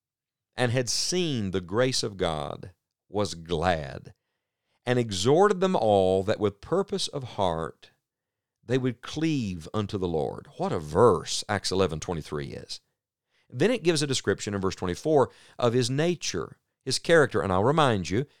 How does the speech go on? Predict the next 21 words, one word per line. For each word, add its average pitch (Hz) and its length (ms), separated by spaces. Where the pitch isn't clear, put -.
it's 110 200
really 135 180
not 113 200
his 143 260
nature, 113 640
because 101 240
he's 85 160
a 82 40
sinner 107 300
like 85 160
all 135 240
of 85 140
us. 92 200
It's - 220
Christ's 131 720
character, 95 760
God's 113 580
nature 98 480
put 107 220
in 85 100
him. 101 220